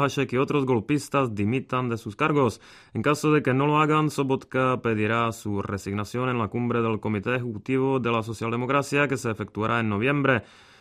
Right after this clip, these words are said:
Sobotka lo anunció después de que varios miembros de la dirección socialdemócrata se reunieran tras las elecciones parlamentarias con el presidente Miloš Zeman,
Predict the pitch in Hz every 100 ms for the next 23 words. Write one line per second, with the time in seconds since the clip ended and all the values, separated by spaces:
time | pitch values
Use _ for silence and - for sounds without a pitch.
0 | _ - 165 175 165 165 160 147 131 160
1 | 156 - 156 143 131 123 143 139 135 135
2 | 131 123 131 120 110 - 131 123 110 131
3 | 127 120 135 135 127 131 127 113 104 98
4 | 120 131 127 117 113 110 104 95 120 123
5 | 117 117 123 113 117 123 113 117 110 107
6 | 98 101 104 104 104 113 113 135 147 156